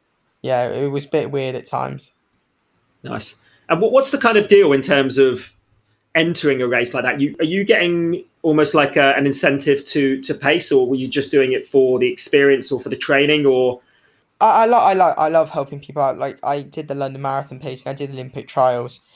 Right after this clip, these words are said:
Speaker 1: and what I get out of it, I get such a good session anyway,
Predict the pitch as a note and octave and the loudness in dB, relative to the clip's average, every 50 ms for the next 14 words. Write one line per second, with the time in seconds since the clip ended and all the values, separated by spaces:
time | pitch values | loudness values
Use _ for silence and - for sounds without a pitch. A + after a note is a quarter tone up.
0 | _ _ _ - - D3+ D3+ D3+ D3 D3 - _ _ _ _ _ _ _ _ _ | _ _ _ -4 -2 -2 -2 -2 -6 -10 -14 _ _ _ _ _ _ _ _ _
1 | - F3 F#3+ - F3+ E3 D3+ D#3 D3+ D3+ D3 C#3+ C#3 C#3+ C#3 C#3 C#3 - - D3 | 0 2 4 4 4 2 2 2 2 4 4 2 0 -2 -4 -6 -6 -4 -4 -4
2 | D3 D3+ D3 - - - E3 D3+ D#3 - D3 C#3+ D3 - - C#3 C#3+ - - C3+ | -4 -4 -8 -8 -6 -6 -6 -6 -6 -8 -12 -12 -8 -6 -6 -6 -6 -8 -12 -12
3 | C3+ C3+ C3+ C3 C3+ C3+ - - - B2+ B2+ C3+ - | -12 -10 -10 -10 -8 -8 -8 -8 -8 -10 -12 -12 -14